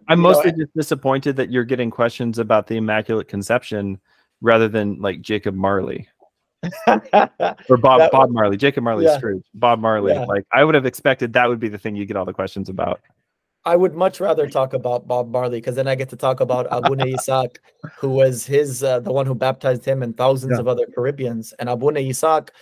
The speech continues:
Speaker 2: brought into the priesthood, uh, my father confessor, Father Thomas Finley, who, uh, grew up Catholic and Baptist,
Speaker 1: Mm.
Speaker 2: was a unordained reader in the Russian Orthodox Church of Dallas for thirty years, I believe,
Speaker 1: Mm.
Speaker 2: under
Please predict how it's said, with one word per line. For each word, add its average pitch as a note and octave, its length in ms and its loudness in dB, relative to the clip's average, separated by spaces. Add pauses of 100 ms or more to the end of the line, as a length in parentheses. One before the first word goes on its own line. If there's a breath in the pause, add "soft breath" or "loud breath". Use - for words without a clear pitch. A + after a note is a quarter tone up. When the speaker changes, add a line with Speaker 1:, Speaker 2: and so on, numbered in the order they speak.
(340 soft breath)
Speaker 2:
brought C#3 460 4
into C3+ 280 -4
the B2 120 -8
priesthood, C3 760 -6
uh, B2+ 280 -2
my B2+ 440 0 (240)
father B2 260 2
confessor, A#2+ 520 -2
Father A#2 320 2
Thomas A#2+ 420 -4
Finley, C3 500 0 (300 soft breath)
who, B2 300 2
uh, A2+ 280 4 (300)
grew C3+ 180 6
up C3+ 180 6
Catholic C3 360 0
and A#2+ 140 -4
Baptist, B2+ 640 0 (220 soft breath)
Speaker 1:
Mm. A2+ 60 0
Speaker 2:
was B2+ 220 6
a A#2+ 320 6 (180)
unordained C3 960 0
reader C3 600 -4
in B2 100 -4
the A#2 100 -4
Russian C3 300 0
Orthodox A#2+ 340 -2
Church A#2+ 220 -4
of G#2+ 80 -4
Dallas A#2 560 -2
for B2 80 -4
thirty C3 320 0
years, A#2 480 -4
I A#2 80 0
believe, C3 300 0
Speaker 1:
Mm. B2+ 80 2
Speaker 2:
under A#2 340 -2